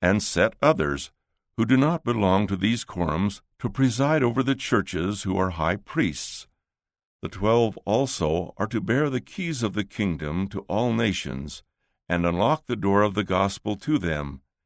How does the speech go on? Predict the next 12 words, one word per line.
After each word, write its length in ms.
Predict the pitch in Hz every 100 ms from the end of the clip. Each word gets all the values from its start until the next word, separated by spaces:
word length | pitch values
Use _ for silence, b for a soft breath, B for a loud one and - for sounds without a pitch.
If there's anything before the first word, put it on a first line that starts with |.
| _ _ -
and 240 | 170 101
call 240 | - 180 151
upon 320 | - 127 120
the 80 | 98
seventies 640 | - 143 98 76 92 95
to 140 | 95
follow 400 | - 87 98 101 -
after 340 | 151 - -
them 360 | 80 82 104 - _ _ _ 82
and 180 | 92
assist 460 | 117 - 175 147 -
them. 440 | 92 67 53 50